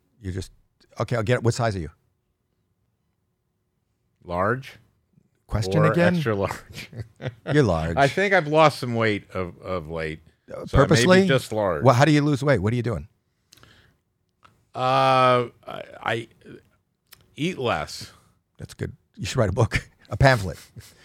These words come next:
Speaker 1: I think I would do a
Speaker 2: And
Speaker 1: pamphlet.
Speaker 2: then, and exercise.
Speaker 1: And do you have, uh, what's the, are you writing again? Are you writing another book? Do you have
Speaker 2: I'm not writing another book, but I write all the time. Yeah.
Speaker 1: What do you write for the act?
Speaker 2: Well, I do. A, I, I mean, for the,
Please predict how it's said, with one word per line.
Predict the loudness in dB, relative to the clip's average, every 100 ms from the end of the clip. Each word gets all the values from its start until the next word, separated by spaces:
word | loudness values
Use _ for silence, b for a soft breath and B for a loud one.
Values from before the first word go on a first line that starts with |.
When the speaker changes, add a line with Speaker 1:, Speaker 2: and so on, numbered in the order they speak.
| b b
Speaker 1:
I | -4 -4
think | -2
I | 0
would | 0
do | -2
a |
Speaker 2:
And | -4
Speaker 1:
pamphlet. | -4 -4 -4 -6
Speaker 2:
then, |
and | -6 -8 -6
exercise. | -6 -8 -10 -16 -14 -14 -14 -14 -16 -18 0
Speaker 1:
And | 2 4
do |
you | 4
have, | 4 4
uh, | 4 6 6 6 4
what's | 0 -6 -6 -2 -2 -2
the, | -4 -4 -4 -2
are | 0
you | 2
writing | 2 2 0
again? | 0 0
Are | 0
you | 0
writing | 0 0
another | 0 -2
book? | -2 -2 -4 -16 _ -12
Do |
you | -10
have | -10 -6
Speaker 2:
I'm |
not | 0 2
writing | 2 0
another | 0 -2 -2
book, | -2 -4 -4
but | -6 -4
I |
write | -2 -4 -4
all | -8
the | -12
time. | -18 -20 -20
Yeah. | -20 -8
Speaker 1:
What | -2
do | 0
you |
write | 2 -2 _ _ _
for | -4 0
the | 0
act? | 0 -4 -8 -16 -4
Speaker 2:
Well, | 0
I | 2
do. | 2
A, | 0 -2 -2
I, | -2 -2 -8 -6
I |
mean, | -4 -4 -6 _ _ _ _ _
for | -10
the, | -10